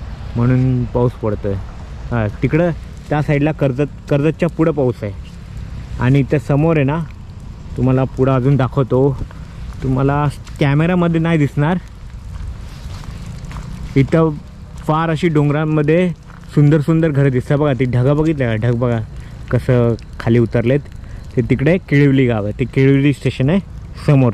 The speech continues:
तिथं केळिवली स्टेशन खूप जवळ आहे इथून, चालत पण जाऊ शकतो, पण आता आपल्याला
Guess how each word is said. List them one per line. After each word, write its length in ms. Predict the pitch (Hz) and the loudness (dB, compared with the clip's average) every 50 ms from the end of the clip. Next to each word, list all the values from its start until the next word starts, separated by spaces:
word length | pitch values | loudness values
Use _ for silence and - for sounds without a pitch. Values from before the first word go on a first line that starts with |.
| 104 - | 0 -4
तिथं 180 | 120 110 - 120 | -8 -4 -4 -4
केळिवली 440 | 101 - 139 131 131 135 127 123 120 | -2 0 2 4 4 4 2 2 -2
स्टेशन 320 | - - 110 123 131 135 123 | -4 -6 -4 -2 -2 -2 -2
खूप 120 | - 196 | -2 -2
जवळ 300 | 170 131 143 143 170 196 | 2 4 4 4 4 4
आहे 80 | 190 151 | 4 2
इथून, 260 | 127 - 151 180 202 180 - - - - - - - - - - | 2 2 0 -2 -2 -4 -6 -14 -18 -18 -18 -18 -18 -8 -2 0
चालत 240 | 135 143 160 170 | 2 4 4 2
पण 180 | 165 180 190 175 | 2 2 0 2
जाऊ 120 | 165 147 | 2 2
शकतो, 280 | 135 117 120 - - 139 | 2 0 -2 -2 -4 -2
पण 120 | 135 139 | -2 0
आता 180 | 131 123 113 127 | -2 0 0 -2
आपल्याला 260 | 123 123 131 131 127 | 0 2 2 2 2